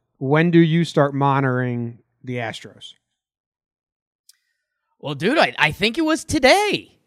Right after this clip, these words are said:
Speaker 2: I, when we were getting ready for Talking Yanks, I saw that they were losing to the Orioles. I opened the show with it, kind of.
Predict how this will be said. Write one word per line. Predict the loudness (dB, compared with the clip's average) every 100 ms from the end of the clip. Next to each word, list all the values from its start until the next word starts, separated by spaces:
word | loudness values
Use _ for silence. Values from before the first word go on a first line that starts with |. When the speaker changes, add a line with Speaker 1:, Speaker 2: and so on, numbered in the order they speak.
| -2
Speaker 2:
I, | 0 0 -4
when | -8 -4
we | -2
were | 0
getting | -2 -2
ready | -2 -2 -4 -10
for | -8 -4
Talking | 0 0 -2
Yanks, | -4 -4 -6
I |
saw | -2 0 0
that | -2 -2
they | 0
were | 2 0
losing | -2 -2 -4 -6
to | -6
the | -6 -4
Orioles. | -2 -4 -4
I | -2 0
opened | 0 -2 -8
the |
show | -4 -2 0
with | -2 -6
it, | -10
kind | -8 -8 -10
of. | -14